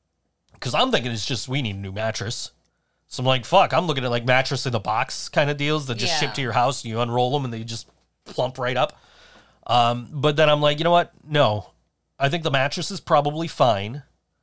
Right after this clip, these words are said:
Speaker 1: I think we just need a new bed frame." So I, I looked, uh, we bought a bed frame. It's coming Monday.
Speaker 2: Yep.
Speaker 1: And it's got, like, all the slats across.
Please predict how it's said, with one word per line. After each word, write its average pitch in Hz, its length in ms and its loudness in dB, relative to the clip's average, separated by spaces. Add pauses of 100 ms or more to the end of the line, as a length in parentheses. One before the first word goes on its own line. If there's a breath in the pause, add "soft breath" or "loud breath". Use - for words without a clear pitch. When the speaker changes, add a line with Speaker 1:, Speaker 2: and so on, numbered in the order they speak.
(520)
Speaker 1:
I 127 100 0
think 123 160 -4
we 123 100 -2
just 127 220 -6
need 123 180 0
a 123 140 2
new 123 180 0
bed 165 300 2
frame." 73 340 -8 (1120)
So 139 180 4
I, 131 300 4
I 123 240 0
looked, 139 500 -2 (340)
uh, 120 260 -8
we 120 120 -6
bought 131 280 4
a 160 40 0
bed 170 240 2
frame. 113 320 -4
It's 120 120 -10
coming 135 220 -2
Monday. 123 540 -2 (120)
Speaker 2:
Yep. 160 320 -14 (420)
Speaker 1:
And 117 240 2
it's 117 160 -4
got, 131 300 4
like, 131 240 0
all 123 140 2
the 131 80 -4
slats 143 420 0
across. 123 640 -2